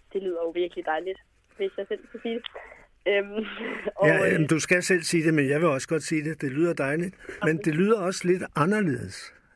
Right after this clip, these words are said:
Speaker 1: Ja.
Speaker 2: øh, end mit billede af dig og din musik.
Speaker 1: Okay. Så kommer det jo til, i og med, at man har to, øh, nye musikere med, som
Speaker 2: Ja.
Speaker 1: jo spiller nogle instrumenter, der ikke normalt er med i Baryl, kan man sige,
Speaker 2: Ja.
Speaker 1: som jo er percussion og trompet.
Speaker 2: Ja.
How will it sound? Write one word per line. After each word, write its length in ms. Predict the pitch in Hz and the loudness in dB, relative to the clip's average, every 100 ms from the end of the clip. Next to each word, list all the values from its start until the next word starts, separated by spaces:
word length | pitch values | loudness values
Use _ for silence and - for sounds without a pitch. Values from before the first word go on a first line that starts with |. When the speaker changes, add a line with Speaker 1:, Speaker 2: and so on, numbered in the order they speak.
| _ _ _ - - - | _ _ _ -20 -18 0
Speaker 1:
Ja. 100 | 233 | 0
Speaker 2:
øh, 320 | 196 - - | 0 -4 2
end 180 | 156 151 | 4 6
mit 200 | 151 127 | 4 2
billede 400 | 151 143 170 165 | 2 4 4 4
af 80 | 135 | 2
dig 280 | 127 127 131 - | 0 0 -2 -6
og 120 | - | 0
din 140 | 135 | 2
musik. 300 | 120 107 143 - - - _ _ _ _ - - - | 2 0 -6 -6 -16 -20 _ _ _ _ -20 -12 -4
Speaker 1:
Okay. 300 | 311 440 285 _ _ _ _ - _ | -4 -4 -8 _ _ _ _ -20 _
Så 60 | 220 | -4
kommer 180 | 220 | -2
det 80 | 196 | -2
jo 40 | 175 | -4
til, 280 | - 196 208 | -6 -8 -6
i 60 | 196 | -6
og 80 | 190 | -4
med, 80 | |
at 60 | 185 | -4
man 120 | 196 | -6
har 80 | 175 | -8
to, 320 | - 233 180 _ _ _ 175 | -6 -6 -6 _ _ _ -6
øh, 480 | 180 170 156 156 | -4 -4 -6 -8
nye 280 | 175 190 196 | -8 -8 -6
musikere 440 | 220 202 185 180 170 | -6 -6 0 2 2
med, 240 | 165 185 - - | 0 -4 -8 -6
som 160 | 214 185 | -2 0
Speaker 2:
Ja. 60 | |
Speaker 1:
jo 220 | 165 165 170 | -2 -6 -12
spiller 280 | - 185 185 185 - | -2 2 2 0 -4
nogle 240 | 190 185 | -2 -2
instrumenter, 420 | 175 190 185 160 | -4 -6 -6 -6
der 200 | 160 156 | -4 -4
ikke 200 | 160 175 | -4 -6
normalt 460 | 185 180 196 208 185 | -8 -6 0 0 0
er 40 | |
med 140 | 180 175 | -4 -8
i 40 | - | -4
Baryl, 260 | 175 180 - | -6 -6 -10
kan 100 | 165 | -10
man 80 | 165 | -8
sige, 200 | 156 156 _ - - - | -10 -12 _ -20 -20 -14
Speaker 2:
Ja. 140 | 143 123 | -8 -2
Speaker 1:
som 140 | 175 | -2
jo 120 | 170 | 0
er 140 | 160 156 - | -2 -2 -4
percussion 460 | 175 185 - 170 - | -4 -4 -4 -10 -8
og 160 | 156 | -8
trompet. 320 | - 208 302 - _ _ - | -8 -4 -4 -4 _ _ -6
Speaker 2:
Ja. 200 | 107 | -4